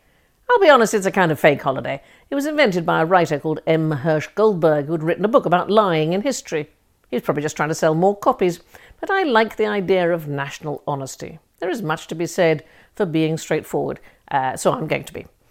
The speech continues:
Uh, these daily broadcasts began when Alex Bell and I were just leaving the television studios where we had both just finished recording a show we are part of called Q I.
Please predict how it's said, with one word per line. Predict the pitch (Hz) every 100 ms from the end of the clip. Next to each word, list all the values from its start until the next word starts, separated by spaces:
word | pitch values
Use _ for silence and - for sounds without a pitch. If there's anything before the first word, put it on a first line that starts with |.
| _ -
Uh, | 196 214
these | 285 370 294
daily | 208 214 220
broadcasts | 175 165 143 143 170 -
began | 180 151 156 156
when | 151 -
Alex | 180 220
Bell | - 151
and | 156
I | 147 156
were | 160
just | 190
leaving | 160 170 214 214 202
the |
television | 190 185 165 147 151
studios | - - 151 147 151 147
where | 156
we | 156 165
had | 165 170 165
both | 160 156
just | - - -
finished | 285 277 208
recording | - 175 160
a | 151
show | - 151
we | 151
are | 147
part | - 147 143
of | 147 -
called | 160 143 135
Q | - 156 185
I. | 175 139